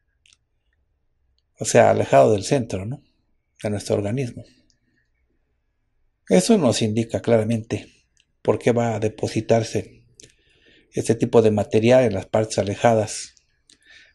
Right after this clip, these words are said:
del centro de nuestro cuerpo, pues es para que no perturben, para que no afecten, pues, órganos vitales. Así es como se defiende nuestro organismo.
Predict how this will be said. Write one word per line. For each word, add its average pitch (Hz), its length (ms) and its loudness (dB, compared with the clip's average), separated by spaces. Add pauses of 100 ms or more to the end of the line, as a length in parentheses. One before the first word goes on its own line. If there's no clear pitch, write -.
(100)
del 110 120 6
centro 113 280 0
de 107 40 0
nuestro 110 340 -2
cuerpo, 135 320 4
pues - 180 -4
es 110 100 -2
para 101 260 -2
que 107 100 -4
no 110 160 -4
perturben, 113 560 0
para 98 200 -2
que - 140 -8
no 107 240 -4
afecten, 110 640 -4 (1120)
pues, - 200 4
órganos 131 320 4
vitales. 127 640 0 (1400)
Así 139 160 4
es 170 40 4
como 175 200 2
se 123 100 2
defiende 135 500 2 (640)
nuestro 110 320 -4
organismo. 117 560 -4